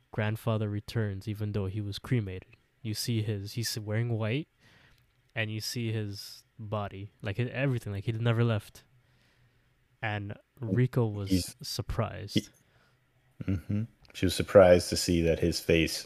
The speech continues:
Speaker 2: still showed disapproval.
Speaker 1: <laughs>
Speaker 2: His face was, like, sad, and the same way we've been seeing him,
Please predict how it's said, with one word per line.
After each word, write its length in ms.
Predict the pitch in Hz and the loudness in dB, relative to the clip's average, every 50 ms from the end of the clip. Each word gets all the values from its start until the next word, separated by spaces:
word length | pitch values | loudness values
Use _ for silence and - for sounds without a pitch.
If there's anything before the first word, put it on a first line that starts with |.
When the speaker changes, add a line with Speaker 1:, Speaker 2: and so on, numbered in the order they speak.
| - - - | -12 -14 -6
Speaker 2:
still 260 | - - 95 90 92 | 2 4 6 6 6
showed 520 | 87 - - 92 87 80 78 78 78 - - - - - - - - - _ _ - - - | 4 2 4 6 6 6 6 4 2 -2 -6 -12 -20 -20 -20 -20 -20 -20 _ _ -20 -12 -6
disapproval. 640 | - 87 - - 82 - - 82 80 82 82 - - - - - - - _ _ _ _ _ _ _ _ _ _ _ _ _ _ _ _ _ _ _ _ _ _ _ _ - - - | -4 -4 -2 -2 -4 -6 -4 -6 -6 -4 -6 -8 -8 -10 -16 -18 -20 -20 _ _ _ _ _ _ _ _ _ _ _ _ _ _ _ _ _ _ _ _ _ _ _ _ -18 -12 -6
Speaker 1:
<laughs> 0 | |
Speaker 2:
His 340 | - 190 127 123 101 98 92 | -4 -4 -2 2 2 2 4
face 280 | - 101 98 95 92 110 | 8 10 10 10 10 8
was, 160 | 107 92 90 | 6 8 10
like, 340 | 87 85 85 - - - - _ - _ _ _ _ _ _ _ _ _ _ _ _ _ - | 8 8 8 6 0 -14 -20 _ -20 _ _ _ _ _ _ _ _ _ _ _ _ _ -2
sad, 560 | - 80 73 71 69 69 69 69 71 80 80 - - | -2 0 0 0 0 0 -2 -2 -4 -4 -8 -8 -6
and 500 | 82 80 80 78 76 76 76 76 78 - - - _ _ _ _ _ _ _ _ _ _ _ _ _ _ _ _ _ - | -4 -2 -2 -2 -4 -4 -6 -6 -8 -10 -16 -18 _ _ _ _ _ _ _ _ _ _ _ _ _ _ _ _ _ 6
the 120 | - 123 | 6 8
same 260 | 120 - 131 120 113 107 | 10 10 10 10 12 12
way 100 | 104 101 | 10 10
we've 180 | 104 98 90 | 10 8 8
been 200 | 87 98 90 80 | 6 6 4 4
seeing 340 | - - 87 85 80 78 76 | 2 2 2 2 2 2 0
him, 260 | 76 76 78 80 78 | -2 -4 -6 -6 -8